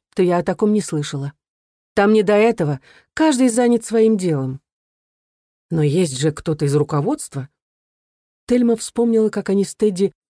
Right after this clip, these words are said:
покупали дом на Колледж Гарденс. Мистер Райли всегда был готов их выслушать. Мэнди фыркнула. «Есть один менеджер»,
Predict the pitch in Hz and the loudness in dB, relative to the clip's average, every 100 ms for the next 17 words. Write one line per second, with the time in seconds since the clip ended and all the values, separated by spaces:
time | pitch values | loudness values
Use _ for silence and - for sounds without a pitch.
0 | _ - 151 156 160 151 147 180 165 151 | _ -6 -4 -2 0 0 2 2 0 -2
1 | 175 165 156 - 156 156 127 135 127 - | -2 -2 -2 -6 -2 -2 -2 -4 -6 -10
2 | _ _ _ _ _ _ _ - 147 - | _ _ _ _ _ _ _ -8 -6 -4
3 | 147 127 143 170 233 233 _ _ _ - | -4 -2 -2 0 -2 -4 _ _ _ -6
4 | 160 131 175 196 180 147 147 180 151 - | -4 -2 0 2 2 0 -2 -4 -6 -6
5 | 127 - 160 - - - _ _ _ _ | -8 -6 -8 -10 -12 -16 _ _ _ _
6 | _ - 240 226 208 - 156 - 147 143 | _ 0 2 2 0 -2 -4 -4 -6 -4
7 | 143 _ _ _ _ _ _ - 277 320 | -6 _ _ _ _ _ _ -2 2 2
8 | 196 160 165 170 156 147 135 147 | 2 2 2 2 2 0 -2 -6